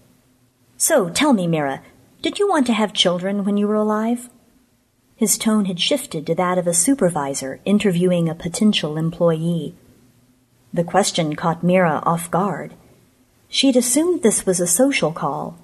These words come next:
especially after Neas said that Lycan had insisted they visit her. "Yes, actually.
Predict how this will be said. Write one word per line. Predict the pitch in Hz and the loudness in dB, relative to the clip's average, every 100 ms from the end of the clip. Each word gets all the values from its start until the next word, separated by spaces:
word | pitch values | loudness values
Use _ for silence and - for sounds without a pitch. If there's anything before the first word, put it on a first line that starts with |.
| - | -8
especially | 180 - 269 - 240 185 | -4 0 0 0 2 2
after | 165 170 170 | 0 -2 -2
Neas | 165 180 170 | 0 0 0
said | 170 - 165 156 | -2 0 -2 -2
that | 156 - | -8 -2
Lycan | 170 185 - 143 | 0 0 -2 -6
had | 160 | -4
insisted | 165 160 170 165 160 | -4 -4 -4 -4 -4
they | 147 147 | -6 -2
visit | 190 185 170 | -2 -2 -4
her. | 147 165 - _ _ _ _ _ _ _ _ _ _ - | -6 -12 -20 _ _ _ _ _ _ _ _ _ _ -14
"Yes, | - 135 240 294 - - - - - | -6 0 2 2 0 -2 -4 -8 -6
actually. | 165 - - 143 180 247 254 | -4 -4 -4 -2 0 0 -2